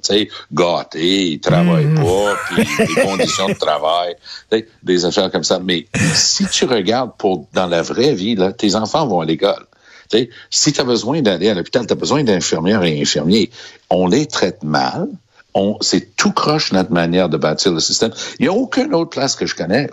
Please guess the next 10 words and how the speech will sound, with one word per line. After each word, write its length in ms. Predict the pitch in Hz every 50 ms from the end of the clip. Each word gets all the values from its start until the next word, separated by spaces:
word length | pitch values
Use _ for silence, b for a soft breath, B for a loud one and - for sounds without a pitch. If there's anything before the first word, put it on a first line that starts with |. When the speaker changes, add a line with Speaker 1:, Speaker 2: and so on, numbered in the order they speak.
| -
Speaker 1:
où 160 | - 101 95 98
on 60 | 98
a 80 | 95 90
un 60 | 85 78 87 90
recours 360 | 87 - - 143 143 117 -
systématique 680 | - - - - - 95 - 85 80 - - 147 127 B B B B B B _
à 100 | 208 202
du 220 | 185 156 180 - B B B _ _ _
travail 500 | - - 151 - 147 131 127 143 165 160
forcé. 680 | - - - - - - - - - 131 123 113 -